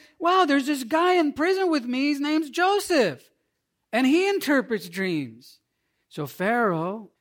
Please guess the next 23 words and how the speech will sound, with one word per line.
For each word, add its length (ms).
calls 320
Joseph, 720
and 220
Joseph 720
interprets 840
Pharaoh's 540
dream, 540
which 220
has 380
to 120
do 380
with 160
an 200
upcoming 880
huge 840
major 560
catastrophe, 1120
a 80
seven-year 760
famine 760
in 180
the 100
land. 580